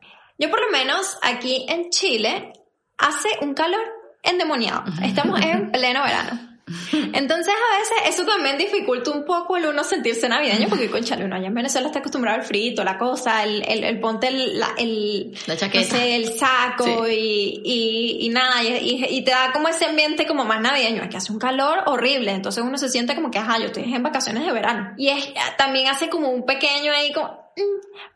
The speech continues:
Speaker 1: Pero por lo menos este año voy a pasar el treinta y uno en la playa. Entonces es eso, hay que adaptarse a, al clima en el que estás y bueno, y, ir con la corriente, pues si, si no estás en tu clima ideal navideño al que estás acostumbrado, pues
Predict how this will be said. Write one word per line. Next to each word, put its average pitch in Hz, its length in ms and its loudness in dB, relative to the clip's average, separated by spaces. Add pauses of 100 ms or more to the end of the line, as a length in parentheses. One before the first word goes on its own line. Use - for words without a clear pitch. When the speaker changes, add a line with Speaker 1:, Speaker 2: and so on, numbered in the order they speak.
Speaker 1:
Pero 440 240 2
por 381 140 4
lo 370 60 2
menos 381 220 2
este 359 200 2
año 403 240 2 (280)
voy 277 120 2
a 277 80 4
pasar 277 220 2
el 247 40 -4
treinta 269 240 0
y 262 60 2
uno 262 80 0
en 269 80 2
la 233 80 2
playa. 330 460 0 (240)
Entonces 262 400 2 (320)
es 330 160 2
eso, 285 100 0
hay 214 140 0
que 254 100 2
adaptarse 277 920 2 (420)
a, 247 380 4
al 247 280 0
clima 285 420 2
en 339 80 0
el 381 100 0
que 302 80 0
estás 269 320 0
y 294 40 0
bueno, 269 220 0
y, 196 340 -4
ir 202 160 -6
con 233 120 0
la 349 100 2
corriente, 240 420 0
pues 233 200 -2
si, 190 200 -6
si - 160 -6
no 202 120 -4
estás 233 360 -2
en 285 80 -4
tu 262 140 -4
clima 233 360 0
ideal 220 580 2
navideño 233 840 0
al 262 160 2
que 277 60 -2
estás 247 180 0
acostumbrado, 240 760 0
pues 220 300 2